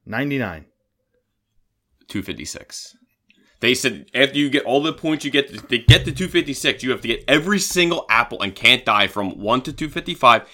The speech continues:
Speaker 2: Then you get to two sixty-six or to two fifty-six, and then there's a glitch in the system where you can't go any further.
Speaker 1: Gotcha. Uh, okay. So for you, which Avengers movie had the biggest production budget? Just talking production, not key,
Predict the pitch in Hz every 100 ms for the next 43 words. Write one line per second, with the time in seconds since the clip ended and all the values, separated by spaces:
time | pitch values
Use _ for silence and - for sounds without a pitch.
0 | - - 117 147 160 156 156 131 - 151
1 | 151 147 - 110 170 143 - - - _
2 | - 135 147 - 180 160 185 135 117 110
3 | 104 - - - 117 139 139 120 113 147
4 | 151 139 120 - 151 - 117 - _ 113
5 | 120 123 110 110 95 87 87 69 - _
6 | _ - 90 - 65 _ _ _ - -
7 | 127 110 104 - - - - _ - 120
8 | 117 - - - - 160 135 - 151 143
9 | 139 202 214 185 - _ - 127 127 196
10 | 277 208 147 175 170 147 113 107 101 120
11 | 110 104 98 95 113 143 - - - 143
12 | 101 92 - 98 90 78 - - _ _
13 | _ _ - - 98 - 101 113 110 92
14 | - 85 85 - - 92